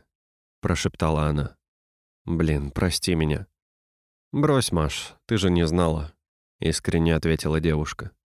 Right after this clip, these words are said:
Она и сама ощутила укол вины. Знает же, какая у людей реакция на её признание. Словно если ты сирота, то тебя обязательно надо жалеть. Алинка же в жалости не нуждалась. «У меня есть бабушка.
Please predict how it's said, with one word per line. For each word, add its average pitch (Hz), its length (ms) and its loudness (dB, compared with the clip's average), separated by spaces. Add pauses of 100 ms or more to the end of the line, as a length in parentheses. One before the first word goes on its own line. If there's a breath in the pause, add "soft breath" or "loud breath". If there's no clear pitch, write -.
(680)
Она 139 260 2
и 127 40 4
сама 127 340 4
ощутила 113 500 2
укол 95 420 2
вины. 90 520 0 (480)
Знает 110 400 2
же, 82 160 2
какая 82 380 2
у 80 80 4
людей 82 320 4
реакция 85 480 0
на 80 100 2
её 78 240 2
признание. 82 680 0 (140)
Словно 92 360 0
если 85 280 0
ты 85 140 -2
сирота, 87 600 0
то 80 340 -4
тебя 92 340 -2
обязательно 82 600 2
надо 80 280 2
жалеть. 80 460 0 (460)
Алинка 90 520 0
же 87 220 2
в 82 60 -4
жалости 80 460 0
не 82 120 2
нуждалась. 80 600 -2 (920)
«У - 120 -2
меня 151 280 4
есть 92 160 2
бабушка. 92 760 -2